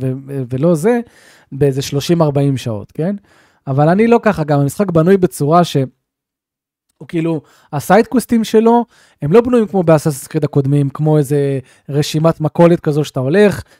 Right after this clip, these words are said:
ואז נפתח לך סיידקווסט. א-, אמרתי את זה, אני חושב, באחד הספוילר טוקים הקודמים, שהם, זה יותר בצורה חיה.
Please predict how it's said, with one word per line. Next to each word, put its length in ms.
ואז 180
נפתח 280
לך 160
סיידקווסט. 600
א-, 40
אמרתי 280
את 40
זה, 80
אני 80
חושב, 240
באחד 240
הספוילר 320
טוקים 280
הקודמים, 360
שהם, 180
זה 160
יותר 220
בצורה 260
חיה. 420